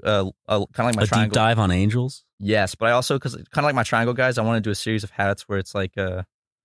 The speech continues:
Speaker 1: biblically accurate angels, but I wanna draw 'em like little cartoon versions,
Speaker 2: Ooh.
Speaker 1: little cute ones.
Speaker 2: Okay.
Speaker 1: But they're, they're fucking, seraphims are cool.
Speaker 2: What are they called? Not,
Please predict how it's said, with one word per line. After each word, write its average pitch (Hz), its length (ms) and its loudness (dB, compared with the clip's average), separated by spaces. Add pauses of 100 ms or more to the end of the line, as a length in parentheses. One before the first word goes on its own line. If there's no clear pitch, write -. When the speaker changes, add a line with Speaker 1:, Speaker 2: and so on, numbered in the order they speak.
(120)
Speaker 1:
biblically 110 340 0
accurate 104 380 0
angels, 98 320 -2
but - 120 -10
I 98 40 -2
wanna 104 160 0
draw 98 260 -2
'em 98 100 0
like 92 200 -4
little 95 120 -6
cartoon 104 460 -4
versions, 98 460 -12 (100)
Speaker 2:
Ooh. 202 300 -6
Speaker 1:
little 110 180 -6
cute 120 260 -6
ones. 110 380 -6
Speaker 2:
Okay. 139 420 -6 (360)
Speaker 1:
But 127 60 -2
they're, 143 120 2
they're 139 120 0
fucking, 107 460 -4 (120)
seraphims 139 480 0
are 95 60 -6
cool. 92 360 -10
Speaker 2:
What 120 120 -2
are 131 40 0
they 131 120 0
called? 131 320 0
Not, 135 180 -4